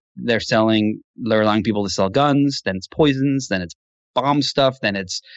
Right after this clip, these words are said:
how to build your own drug laboratory, then it's cyanide, and there's discussions of selling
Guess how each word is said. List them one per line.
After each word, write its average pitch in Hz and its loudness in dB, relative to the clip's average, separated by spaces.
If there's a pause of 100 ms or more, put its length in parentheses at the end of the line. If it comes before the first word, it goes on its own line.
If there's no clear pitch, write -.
(220)
how 127 0
to 123 0
build 113 -2
your 113 0
own 151 4
drug 139 0
laboratory, 127 0
then 104 -4
it's - -12
cyanide, 131 0
and 101 -4 (340)
there's 101 -4
discussions 107 -4
of 101 -4
selling 104 -2